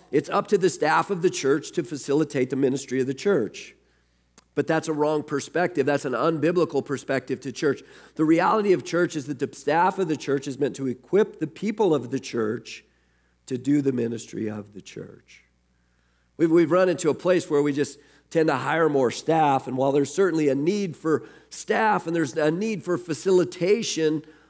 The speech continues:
of ministry, the, the, the biggest emphasis of the staff of the church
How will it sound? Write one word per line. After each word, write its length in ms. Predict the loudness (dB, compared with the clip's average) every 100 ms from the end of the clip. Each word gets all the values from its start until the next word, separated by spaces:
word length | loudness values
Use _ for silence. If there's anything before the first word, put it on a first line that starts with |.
| _
of 280 | 0 0 4
ministry, 480 | 4 4 2 4 4
the, 180 | 6 4
the, 140 | 2
the 220 | -4 -6
biggest 720 | -6 0 4 6 4 0 -6 -20 _ 0
emphasis 540 | 0 2 0 -2 -4
of 200 | -4 -4
the 80 | -4
staff 440 | -2 -2 -2 -2
of 80 | -6
the 80 | -8
church 640 | -2 2 4 4 -2 -10